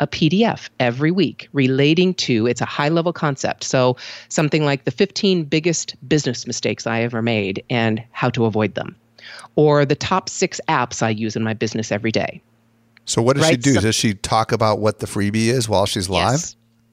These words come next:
Speaker 1: Yes. So she'll talk, she'll, in the beginning even, she would turn her phone around, she would be on her phone, and she would turn her phone around to her computer screen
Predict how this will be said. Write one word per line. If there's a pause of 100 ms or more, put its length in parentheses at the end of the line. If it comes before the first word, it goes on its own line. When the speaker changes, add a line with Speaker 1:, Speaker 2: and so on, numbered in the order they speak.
(160)
Speaker 1:
Yes. (320)
So
she'll
talk,
she'll, (220)
in
the
beginning
even,
she
would
turn
her
phone
around,
she
would
be
on
her
phone,
and
she
would
turn
her
phone
around
to
her
computer
screen